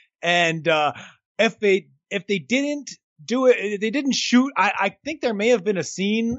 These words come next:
I wouldn't have been surprised if they shot a love scene and just for whatever reason, uh, chose to leave it out. Uh,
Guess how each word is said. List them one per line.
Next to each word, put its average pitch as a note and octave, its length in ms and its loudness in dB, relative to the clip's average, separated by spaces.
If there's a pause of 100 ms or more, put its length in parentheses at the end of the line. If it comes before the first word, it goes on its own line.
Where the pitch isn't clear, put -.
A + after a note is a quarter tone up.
(140)
I F#3 80 4
wouldn't A#3+ 240 2
have E3+ 100 -4
been E3 140 -6
surprised F3 440 2
if F3 60 -16
they D#3 100 -4
shot E3+ 280 2
a D#3+ 40 0
love D3+ 240 2
scene F#3+ 380 -4 (240)
and D3+ 160 -8
just D#3 300 -4
for D3+ 120 0
whatever D3+ 320 4
reason, E3 500 -2 (300)
uh, C3 380 0 (100)
chose F3 360 2
to D#3 120 -4
leave D3 220 -4
it C3+ 80 0
out. E3+ 340 4 (400)
Uh, C3+ 320 -2